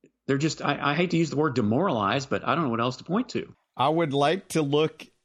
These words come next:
Speaker 2: at Doctor Twitter and, and give you a prognosis, but Doctor Twitter doesn't know what they're talking about, <laughs> so I'm gonna
Speaker 1: Yeah. Doctor Twitter is usually a negative prognosis anyway,
Speaker 2: Yeah,
Speaker 1: so
Speaker 2: th-, th-, they think it's a
Speaker 1: Yeah.
Speaker 2: medical situation.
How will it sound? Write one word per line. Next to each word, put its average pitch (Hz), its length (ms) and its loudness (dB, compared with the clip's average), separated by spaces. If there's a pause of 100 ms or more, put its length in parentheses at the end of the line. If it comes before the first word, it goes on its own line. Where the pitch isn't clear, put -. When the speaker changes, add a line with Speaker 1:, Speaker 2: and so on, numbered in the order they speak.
Speaker 2:
at 123 220 -2
Doctor 123 440 0
Twitter 139 720 0
and, 123 240 -2
and 120 160 -2
give 123 160 0
you 127 140 2
a 127 40 0
prognosis, 123 720 -2
but 113 180 -6
Doctor 147 280 -2
Twitter 117 300 -2
doesn't 104 280 -2
know 98 100 -4
what 95 140 -6
they're 87 120 -8
talking 98 420 -6
about, 107 460 -2
<laughs> - 0 -
so - 340 -2
I'm 131 240 0
gonna 123 280 0 (380)
Speaker 1:
Yeah. 175 240 0 (360)
Doctor 190 320 0
Twitter 170 400 0
is 139 160 -4
usually 160 400 0
a 127 60 0
negative 135 380 -2
prognosis 110 600 -4
anyway, 98 400 -2
Speaker 2:
Yeah, 123 300 4
Speaker 1:
so 175 100 2
Speaker 2:
th-, 135 260 -2
th-, 151 180 2
they 175 280 0
think 180 240 0
it's 165 160 -2
a - 20 0
Speaker 1:
Yeah. 135 60 0
Speaker 2:
medical 127 400 2
situation. 107 920 -2